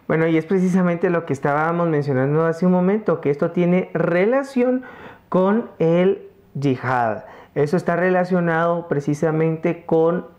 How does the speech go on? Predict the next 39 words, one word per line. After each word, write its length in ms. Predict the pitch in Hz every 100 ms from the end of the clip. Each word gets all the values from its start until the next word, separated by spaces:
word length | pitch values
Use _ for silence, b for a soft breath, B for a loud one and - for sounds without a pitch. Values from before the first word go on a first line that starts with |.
| -
la 720 | 135 127 127 117 113 101 117
secta 560 | - 208 208 - 135 B B B
de 160 | - 165
los 280 | 185 190 190
chiitas, 720 | - 220 220 226 151 131 -
y 80 | 127
lo 180 | 123 127
que 260 | 143 139 B B B
están 420 | 139 139 196 233
buscando 600 | 254 247 - 196 202 208
es 160 | 185 156
reclutar 1120 | 160 151 190 233 233 220 214 214 160 156 147 165 B B
a 160 | 123 131
medida 380 | 127 131 147
de 100 | 147
hacer 360 | 123 - 139 131
una 300 | 139 131 127
guerra 340 | 120 117 110 107
santa. 500 | 110 104 104 107 B B B -
Y 80 |
es 100 | 165
de 60 | 180
lo 140 | 190
que 100 | 175
tenemos, 760 | 143 120 113 120 127 147 156 -
una 240 | - 131 127
vez 160 | 139
más, 260 | 175 233 233 B B -
que 120 | 160
tener 340 | 160 151 147 147
cuidado, 540 | 131 123 120 113 110 B B B -
porque 420 | - 311 330 294 240
todo 180 | 240
esto 160 | 254 269
se 120 | 233
remonta 720 | 254 240 233 214 208 240 - -
a 140 | 139
la 160 | 135 120
guerra, 760 | 143 190 233 226 175 147 160